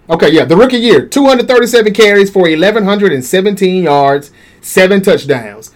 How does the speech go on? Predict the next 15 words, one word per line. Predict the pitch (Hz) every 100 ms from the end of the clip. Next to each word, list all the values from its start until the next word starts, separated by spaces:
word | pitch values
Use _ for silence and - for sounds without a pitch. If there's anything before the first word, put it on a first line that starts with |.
| _ _ -
That's | 143 151
his | 165
rookie | 170 180 185
year. | 151 107 - _
And | 143 165
it | 170 135
goes | 165 170 165 - _
crazy | - 185 190 180 165
after | 156 151
the | 131
three | 165 190
hundred | 156 180 120
and | 98
forty-five | 190 190 131 175 147 -
carries. | 196 156 120 117